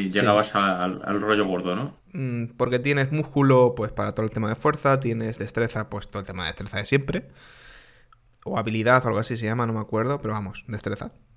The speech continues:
Speaker 1: Eh,
Speaker 2: Ujú.
Speaker 1: luego tienes voluntad un poco para resistirte a los horrores y un poco, pues, dureza de, de mente, mente fría.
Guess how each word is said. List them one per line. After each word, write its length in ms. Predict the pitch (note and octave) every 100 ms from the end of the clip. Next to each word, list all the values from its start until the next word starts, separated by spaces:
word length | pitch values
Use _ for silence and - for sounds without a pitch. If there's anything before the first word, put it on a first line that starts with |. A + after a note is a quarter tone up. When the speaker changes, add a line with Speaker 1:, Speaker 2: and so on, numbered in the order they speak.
| _ _ _
Speaker 1:
Eh, 720 | B2 A#2+ A#2 A2 A2+ A2+ A2
Speaker 2:
Ujú. 20 |
Speaker 1:
luego 160 | A2+ B2
tienes 180 | C3 A#2+
voluntad 420 | A#2+ A2 A2 B2+ B2+
un 80 |
poco 240 | A#2 A#2+ G#2+
para 200 | A2 G#2+
resistirte 560 | A2 A2 A2+ G#2+ G#2+ G#2
a 100 | G2+
los 160 | G2+
horrores 920 | G2+ C3 E3+ F3+ E3 D3+ D3+ D3+ D3 -
y 420 | A2 A2+ A2+ A2
un 60 | G#2+
poco, 280 | G#2+ G#2+
pues, 180 | G2 G#2+
dureza 680 | A2 A2 A2+ A#2+ A2 G#2 G#2 A2
de, 200 | G#2+ A2+
de 220 | A2+ A#2
mente, 220 | B2+ C3+
mente 240 | C3+ C#3+ B2
fría. 380 | - A2+ A2+